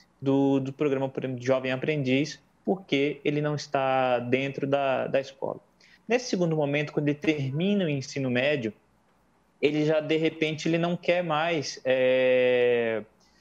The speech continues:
se inserir dentro de um programa de, de aprendiz, porque ele pretende dar outro, outro passo. Esse passo pode ser a universidade, esse passo pode ser um outro emprego que não é, é, vamos colocar assim, abarcado, né,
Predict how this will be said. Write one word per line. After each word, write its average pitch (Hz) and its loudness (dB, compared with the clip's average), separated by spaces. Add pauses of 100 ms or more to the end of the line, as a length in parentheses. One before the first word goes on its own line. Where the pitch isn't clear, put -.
(120)
se - -6
inserir 160 0
dentro 165 -2
de 143 -6
um 147 -6
programa 139 -2
de, 123 0
de 117 0
aprendiz, 127 -2
porque - -6
ele 196 -2 (120)
pretende 180 -2
dar 170 0
outro, 247 -2
outro 208 0
passo. - -4
Esse 151 0
passo 123 -2
pode 104 -2
ser 104 -2
a - -2
universidade, 120 -2 (280)
esse 151 0
passo 131 -4
pode 131 0
ser 139 2
um 139 -4
outro 160 0
emprego 139 -2
que - -6
não 160 0
é, 143 -2 (200)
é, 110 2
vamos 120 -6
colocar 127 0
assim, 117 -4
abarcado, 127 -2
né, 131 -4